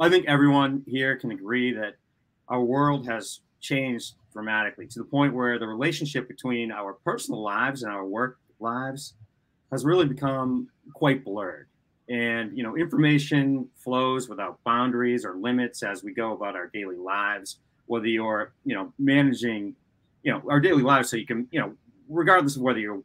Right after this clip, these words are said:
you're working or work or managing your personal tasks, I mean, basically shuffling your kids off to school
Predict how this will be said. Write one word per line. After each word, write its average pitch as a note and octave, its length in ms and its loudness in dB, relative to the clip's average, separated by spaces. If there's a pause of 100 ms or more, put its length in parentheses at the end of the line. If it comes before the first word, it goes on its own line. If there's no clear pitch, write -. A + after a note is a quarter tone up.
you're G2+ 320 -10
working C#3 560 4
or G#2+ 220 -2
work A#2 320 -2
or G2+ 220 -4
managing A#2+ 400 -2
your G2+ 200 -8
personal B2+ 420 -4
tasks, A#2+ 480 -2
I G#2+ 60 -8
mean, A2 260 -8 (360)
basically C3+ 420 -4
shuffling A#2+ 460 -4
your F#2+ 80 -10
kids C3+ 320 0
off A2+ 180 0
to - 80 -18
school C3 640 -2